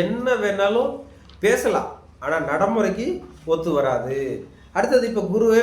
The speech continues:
வந்துட்டாரு, இப்ப சூரியன் குரு சேர்ந்து இருக்குது, அது ஆறாம் அதிபதியோ வேற ஏதோ தொல்லைகள்ல இருக்கிறாரு, அதை கஷ்டம் கொடுக்கக்கூடிய சூழல்ல அந்த டயத்துல என்ன ஆகும்?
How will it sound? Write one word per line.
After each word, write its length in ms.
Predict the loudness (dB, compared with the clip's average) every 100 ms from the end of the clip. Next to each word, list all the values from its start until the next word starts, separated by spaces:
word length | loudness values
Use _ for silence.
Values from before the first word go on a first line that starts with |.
| 4
வந்துட்டாரு, 540 | 0 0 2 2 0 -4 -8 -10
இப்ப 120 | 0 4 4 4 0 -6 -18 _ -2
சூரியன் 360 | 0 2 0 0
குரு 140 | -2 0
சேர்ந்து 240 | -2 -2 -2
இருக்குது, 280 | -2 -2 0 0
அது 100 | 0 0
ஆறாம் 280 | 0 0 0
அதிபதியோ 400 | -2 -4 -4 -4 -4 -2
வேற 120 | 0 2
ஏதோ 100 | 2 0
தொல்லைகள்ல 400 | 0 -2 -2 -2 -4
இருக்கிறாரு, 340 | -2 -2 -2 -4
அதை 100 | -8 -8
கஷ்டம் 260 | -6 -6 -4
கொடுக்கக்கூடிய 380 | -6 -6 -8 -8
சூழல்ல 360 | -6 -4 -4 -8 -10 -20 -20 -20 -8 -4
அந்த 180 | 0 2 4
டயத்துல 380 | 4 4 2 0
என்ன 120 | 0 0 0
ஆகும்? 320 | 0 -2 -2